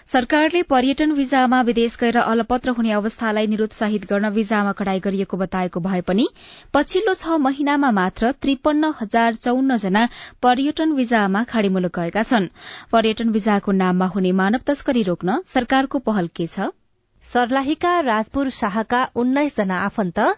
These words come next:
Speaker 2: पर्यटन भिसामा दुबई गएका छन्। पाँच महिना अघि दुबई पुगेका उनीहरूको फर्किने कुनै योजना छैन।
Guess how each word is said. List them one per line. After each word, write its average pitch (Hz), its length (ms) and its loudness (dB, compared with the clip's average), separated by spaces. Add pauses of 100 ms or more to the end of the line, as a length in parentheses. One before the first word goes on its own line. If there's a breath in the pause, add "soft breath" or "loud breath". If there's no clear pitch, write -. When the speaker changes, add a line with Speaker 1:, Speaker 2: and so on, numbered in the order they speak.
(340 loud breath)
Speaker 2:
पर्यटन 320 400 0
भिसामा 214 540 0
दुबई 254 440 0
गएका 190 380 -2
छन्। 226 300 0 (360)
पाँच 214 280 0
महिना 196 440 2
अघि 220 400 0
दुबई 226 360 0
पुगेका 202 480 0
उनीहरूको 220 680 0
फर्किने 214 640 0 (240 loud breath)
कुनै 359 220 0
योजना 196 520 0
छैन। 220 400 0